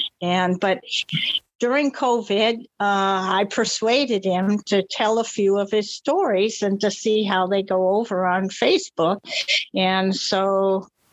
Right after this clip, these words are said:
he did. And, and it turned out they had a pretty good, I mean, a wonderful reaction, 'cause sometimes people post stuff about, "Oh, they did this with Bob and they did that with Bob," and it gets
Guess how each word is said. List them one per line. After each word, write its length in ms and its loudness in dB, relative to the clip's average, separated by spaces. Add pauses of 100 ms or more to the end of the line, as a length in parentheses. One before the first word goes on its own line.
(200)
he 180 0
did. 540 2
And, 260 -2 (100)
and 580 2
it 160 0
turned 300 2
out 240 0
they 180 2
had 260 0
a 260 0
pretty 220 0
good, 340 0 (200)
I 100 0
mean, 260 2
a 160 0
wonderful 640 0
reaction, 720 0
'cause 220 -2
sometimes 540 0
people 480 -2
post 300 0
stuff 300 0
about, 380 0 (480)
"Oh, 200 2
they 180 0
did 260 0
this 260 0
with 220 0
Bob 340 0
and 140 -2
they 120 2
did 240 0
that 220 0
with 200 -2
Bob," 340 0
and 160 0
it 160 0 (100)
gets 320 0